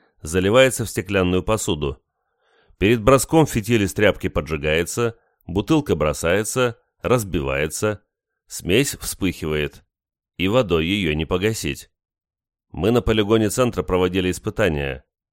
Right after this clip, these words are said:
Страшная вещь получается». Я сделал паузу, которой тут же воспользовался адмирал. «И как вы этим хотите напугать японцев?» «Дирижабль и тридцать пять зарядов, состоящих из металлической бочки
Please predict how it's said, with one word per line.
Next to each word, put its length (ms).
Страшная 600
вещь 260
получается». 800
Я 180
сделал 340
паузу, 600
которой 400
тут 240
же 100
воспользовался 720
адмирал. 480
«И 160
как 260
вы 220
этим 300
хотите 400
напугать 460
японцев?» 640
«Дирижабль 760
и 80
тридцать 420
пять 220
зарядов, 460
состоящих 640
из 100
металлической 680
бочки 560